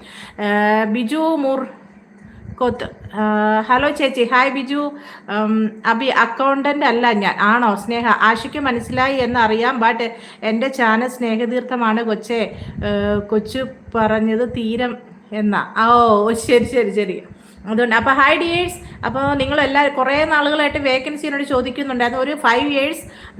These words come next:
എക്സ്പീരിയൻസ് ഉള്ള അക്കൗണ്ടന്റിൻ്റെ ഒരു വേക്കൻസി ഉണ്ട്. സെവന്റി ഫൈവ് ലാക്സ് to ടെൻ, ആ,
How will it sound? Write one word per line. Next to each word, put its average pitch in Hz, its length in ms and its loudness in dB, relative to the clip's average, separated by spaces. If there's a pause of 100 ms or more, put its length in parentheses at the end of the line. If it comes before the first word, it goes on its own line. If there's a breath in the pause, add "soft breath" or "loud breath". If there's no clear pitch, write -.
(100)
എക്സ്പീരിയൻസ് 294 560 -4
ഉള്ള 277 140 2
അക്കൗണ്ടന്റിൻ്റെ 277 640 0
ഒരു 262 100 -2
വേക്കൻസി 247 560 -4
ഉണ്ട്. 233 460 0
സെവന്റി 247 360 0 (100)
ഫൈവ് 277 220 0
ലാക്സ് 262 360 -2
to 311 100 -6 (100)
ടെൻ, 233 220 -2 (120)
ആ, 208 60 2